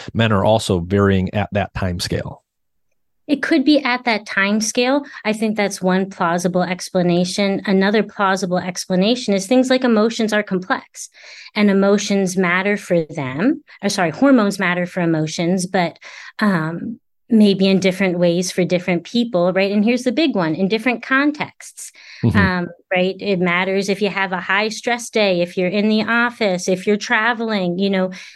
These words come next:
Speaker 2: uh, if you slept well, if you ate well, um,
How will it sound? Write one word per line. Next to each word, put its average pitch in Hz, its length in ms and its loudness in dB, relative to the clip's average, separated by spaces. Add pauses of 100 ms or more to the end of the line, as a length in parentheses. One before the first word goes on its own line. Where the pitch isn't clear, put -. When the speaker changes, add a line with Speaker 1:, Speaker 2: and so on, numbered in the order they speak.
(180)
Speaker 2:
uh, 202 100 0
if 208 200 -2
you 208 160 6
slept 277 480 0
well, 190 320 2
if 196 240 -6
you 233 500 2
ate 277 340 -2
well, 180 480 0 (360)
um, 185 440 -2